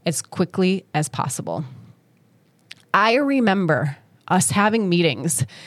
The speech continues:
on my team, and somebody would ask a question like, "Do we want this page to say X or Y?" And years ago, I would have thought about, like,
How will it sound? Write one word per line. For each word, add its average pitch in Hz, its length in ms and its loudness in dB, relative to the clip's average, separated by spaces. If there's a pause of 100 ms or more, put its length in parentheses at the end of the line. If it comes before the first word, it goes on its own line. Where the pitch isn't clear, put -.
(600)
on 220 260 4
my 226 180 4
team, 175 280 0
and 160 120 -2
somebody 247 340 2
would 233 180 2
ask 196 340 0
a 202 60 0
question 196 440 0
like, 175 360 2
"Do 247 140 0
we 339 120 4
want 320 200 0
this 339 160 -2
page 294 360 0
to 247 80 -4
say 262 320 2
X 277 240 -2
or 254 100 4
Y?" 208 460 0 (1200)
And 220 400 2 (840)
years 277 420 0
ago, 127 460 -8 (180)
I 226 120 2
would 262 120 4
have 262 80 -2
thought 240 240 2
about, 208 240 4
like, 190 220 2